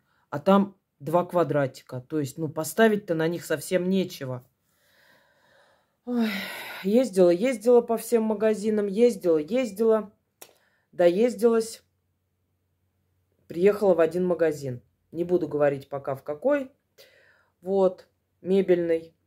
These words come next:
у нас в городе. А там стоит угловой шкаф. Такой шикарный.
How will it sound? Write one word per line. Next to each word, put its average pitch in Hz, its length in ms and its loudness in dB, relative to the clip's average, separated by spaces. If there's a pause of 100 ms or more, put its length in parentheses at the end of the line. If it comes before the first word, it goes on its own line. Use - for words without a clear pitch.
(380)
у 165 60 -8
нас 165 260 0
в 147 60 -20
городе. 151 540 0 (2000)
А 190 260 -6
там 196 920 -6 (580)
стоит 208 520 -2
угловой 202 840 2
шкаф. 180 640 -2 (1400)
Такой 220 500 4
шикарный. 202 1700 -2